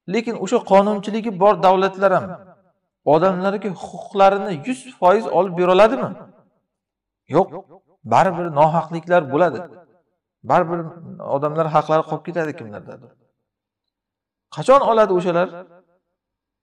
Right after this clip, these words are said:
Biz mo'min tarzda aytamiz, qiyomatda oladi. Ana shu qayta tirilishga ishonmayotgan odamlarga ayting. Agar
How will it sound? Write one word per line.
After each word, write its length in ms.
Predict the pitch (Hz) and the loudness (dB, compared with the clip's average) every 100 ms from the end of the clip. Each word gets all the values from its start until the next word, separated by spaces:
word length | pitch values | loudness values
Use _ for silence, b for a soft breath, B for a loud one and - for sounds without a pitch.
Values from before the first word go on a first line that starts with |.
| _ _ _ _ _ _ _ _ _ | _ _ _ _ _ _ _ _ _
Biz 120 | 135 170 | -10 -8
mo'min 300 | 135 135 160 | -8 -8 -2
tarzda 280 | 139 147 175 | 0 0 -2
aytamiz, 320 | 175 196 220 | -4 -8 -8
qiyomatda 440 | 185 143 131 - 147 | -8 -8 -8 -12 -16
oladi. 280 | - - - _ _ _ _ _ _ _ _ _ _ _ - | -16 -20 -20 _ _ _ _ _ _ _ _ _ _ _ -2
Ana 200 | 151 202 | 0 0
shu 100 | 226 | -2
qayta 300 | 214 214 220 | 0 2 2
tirilishga 400 | 208 208 202 208 | -2 -4 -4 -8
ishonmayotgan 600 | 214 220 202 196 196 220 | -2 2 2 0 0 0
odamlarga 540 | 185 170 170 170 175 190 | 2 2 2 0 2 2
ayting. 300 | 160 180 147 - _ _ _ _ _ _ | 2 -2 -14 -20 _ _ _ _ _ _
Agar 300 | 131 165 208 | 2 4 4